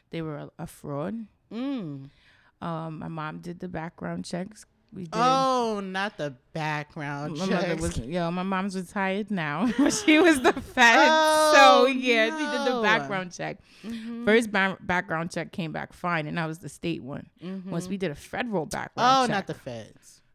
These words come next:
Speaker 1: Girl, robbery. To-, stole ten grand from a job.
Speaker 2: Oh.
Speaker 1: Drove a car off the lot by fraud.
Speaker 2: <gasps>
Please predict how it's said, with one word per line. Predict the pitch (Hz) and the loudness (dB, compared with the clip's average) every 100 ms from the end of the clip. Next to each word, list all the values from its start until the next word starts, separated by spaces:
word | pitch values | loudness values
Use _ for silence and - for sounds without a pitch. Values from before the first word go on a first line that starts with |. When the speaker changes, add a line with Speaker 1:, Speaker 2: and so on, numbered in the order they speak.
| _ | _
Speaker 1:
Girl, | - 190 165 131 139 _ _ _ _ _ _ _ - | -2 2 2 0 -10 _ _ _ _ _ _ _ -12
robbery. | 160 170 175 160 123 - 160 _ _ _ _ - _ _ _ _ _ _ - | -4 -2 -2 -4 -12 -14 -14 _ _ _ _ -20 _ _ _ _ _ _ -8
To-, | 170 | -8
stole | - - 185 165 | -6 -2 -2 -2
ten | - 214 202 | -8 -8 -8
grand | 165 165 190 185 | -6 -4 -2 -4
from | - 143 | -6 -10
a | |
job. | - 147 151 143 104 - - - | -10 -4 -2 -2 -4 -14 -12 -8
Speaker 2:
Oh. | 233 - - _ | -8 -10 -20 _
Speaker 1:
Drove | 170 202 180 | -2 -2 -2
a | |
car | 156 - 202 196 | -8 -2 0 2
off | 165 196 - | 0 -2 -2
the | 156 | -6
lot | 147 180 190 - | 0 0 0 -2
by | - | -12
fraud. | - - - 180 165 - | -12 -14 -4 -2 -2 -4
Speaker 2:
<gasps> | - | -12